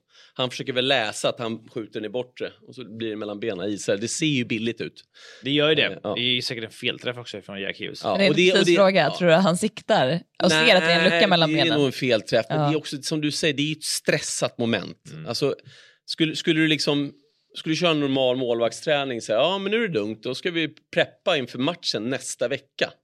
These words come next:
Speaker 1: Typ.
Speaker 3: Mm.
Speaker 1: Nu ska vi köra lite mål. Alltså, du skulle aldrig göra sådär. Alltså, det är en pass nerifrån hörn ju.
Speaker 2: Ja.
Speaker 1: Där Makar och, och kollegan där har, har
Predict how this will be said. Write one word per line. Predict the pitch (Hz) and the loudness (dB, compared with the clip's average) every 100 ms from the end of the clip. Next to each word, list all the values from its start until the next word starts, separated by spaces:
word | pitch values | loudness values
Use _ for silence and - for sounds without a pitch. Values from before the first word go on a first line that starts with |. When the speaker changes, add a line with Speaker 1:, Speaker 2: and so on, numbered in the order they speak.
| - | -14
Speaker 1:
Typ. | 165 | -12
Speaker 3:
Mm. | 170 170 156 | -12 -14 -12
Speaker 1:
Nu | 170 | -10
ska | 180 170 | -8 -6
vi | 156 143 | -6 -6
köra | - 135 | -6 -8
lite | 117 | -8
mål. | 127 110 - - - _ - | -6 -6 -8 -20 -20 _ -16
Alltså, | 107 | -10
du | 110 | -10
skulle | 101 - - | -10 -10 -6
aldrig | 120 95 104 | -6 -4 -4
göra | 87 57 | -4 -8
sådär. | - - - _ _ _ _ _ - | -10 -16 -16 _ _ _ _ _ -16
Alltså, | 120 123 | -10 0
det | |
är | 147 | 2
en | 143 | 2
pass | 170 151 - - | 0 -2 -4 -8
nerifrån | 139 131 113 117 | -4 -2 -2 -4
hörn | 107 117 104 | -4 -4 -4
ju. | 95 | -6
Speaker 2:
Ja. | 113 92 95 _ _ _ - | -8 -8 -12 _ _ _ -2
Speaker 1:
Där | 107 104 | 0 2
Makar | 110 110 - 117 113 113 | 0 0 2 4 4 4
och, | 104 98 107 107 | 2 -2 -2 -4
och | 101 | -6
kollegan | 120 110 107 107 104 | -2 2 2 0 2
där | 101 | 2
har, | 101 104 - | 2 0 0
har | 113 95 82 | 0 0 -2